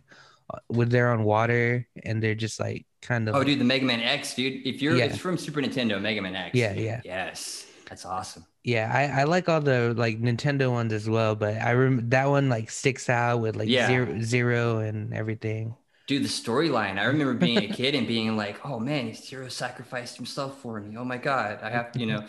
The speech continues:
Speaker 1: <laughs>
Speaker 2: like, the feels. <laughs>
Speaker 1: Yeah, but, man, I gotta go back now. Um, so, uh, when you're in the cover band, um, like,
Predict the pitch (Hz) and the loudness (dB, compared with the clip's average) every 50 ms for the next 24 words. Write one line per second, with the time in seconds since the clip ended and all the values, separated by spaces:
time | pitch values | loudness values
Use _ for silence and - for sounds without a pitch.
0 | - - - - - _ - 104 98 95 95 - - - - - _ _ _ - | -12 -18 -18 -20 -20 _ -6 -4 -4 -4 -6 -10 -16 -20 -20 -20 _ _ _ -18
1 | 98 - 135 147 170 151 117 104 101 - - - - - - - - - - - | -8 -4 -2 0 2 2 0 0 -2 -6 -10 -12 -16 -20 -16 -10 -6 -6 -6 -2
2 | - 117 110 104 110 110 - - - 131 - _ - - - - - _ - - | -2 -2 0 0 -2 -4 -4 -4 -6 -8 -8 _ -6 -6 -6 -8 -14 _ -16 -6
3 | - 135 123 117 110 110 120 117 127 - 117 131 131 127 123 127 120 107 113 101 | -2 0 2 2 2 0 -2 -4 -4 -2 0 2 2 2 2 2 2 2 2 0
4 | 104 - - - 104 110 117 - - - - _ - - - 120 120 117 113 110 | 0 -2 -4 -4 -2 -2 -2 -4 -8 -14 -18 _ -4 -2 2 2 4 4 4 4
5 | 107 104 107 107 113 110 - _ _ _ _ _ - - - - _ - - - | 2 2 0 -2 -4 -6 -8 _ _ _ _ _ -20 -20 -20 -18 _ -2 2 4
6 | 156 147 143 143 143 - 143 131 131 131 127 139 143 147 151 156 156 143 135 131 | 6 8 6 6 6 4 6 6 6 8 6 6 6 6 6 4 4 2 2 2
7 | - 143 139 135 135 143 139 131 131 123 120 120 117 117 120 113 113 117 117 117 | 2 2 0 2 2 2 4 4 4 4 4 4 4 4 2 2 2 2 2 2
8 | 117 113 110 110 110 107 107 113 117 - _ _ _ _ _ _ _ _ - - | 4 4 2 2 2 2 0 -2 -4 -8 _ _ _ _ _ _ _ _ -20 -20
9 | - _ _ - 117 123 120 117 113 110 - - | -20 _ _ 0 2 4 4 4 2 -2 -6 -14